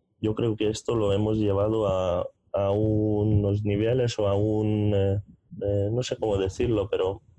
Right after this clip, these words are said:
Eh, ese trabajo en equipo, lo que, lo que hicimos estos dos años, me ha hecho crecer mucho y yo creo que es algo que quiero llevar para el año que viene,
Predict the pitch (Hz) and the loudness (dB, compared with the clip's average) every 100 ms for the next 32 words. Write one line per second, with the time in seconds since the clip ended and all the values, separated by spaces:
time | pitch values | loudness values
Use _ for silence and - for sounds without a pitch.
0 | - - - _ _ _ - - - 101 | -16 -16 -16 _ _ _ -20 -12 -2 0
1 | 95 90 92 90 87 90 - - 104 110 | 2 2 0 0 0 -2 -6 -8 -6 -4
2 | 123 113 110 107 107 110 113 - 110 107 | 0 0 2 0 -2 -2 -4 -2 -2 0
3 | 107 123 - 98 95 101 98 92 - 101 | 0 -2 -2 -2 -2 -2 0 0 -2 -4
4 | - 98 98 98 95 - _ - - _ | -2 -2 0 0 -4 -10 _ -20 -20 _
5 | _ _ _ _ - 107 - 120 127 135 | _ _ _ _ -6 -6 -2 -2 0 -2
6 | - - _ _ - - 107 - 110 110 | -4 -12 _ _ -12 -8 -6 -2 0 0
7 | 104 104 113 120 135 - - - - - | 0 -2 0 0 -2 -6 -14 -18 -20 -20
8 | _ - 104 104 113 - 104 110 104 107 | _ -6 -2 0 0 -2 -2 -2 -2 0
9 | 107 110 110 - 120 139 - - - - | 0 0 -2 -2 -4 -4 -10 -20 -14 -4
10 | 101 101 113 - 120 117 113 110 113 113 | -2 0 -2 -2 -2 0 -2 0 -2 0
11 | 110 107 107 - 113 113 104 98 98 101 | 0 -2 -4 -2 0 2 2 2 0 -2
12 | - - - 98 98 95 104 95 101 107 | -4 -16 -8 -4 0 0 0 0 0 0
13 | 110 98 | 0 0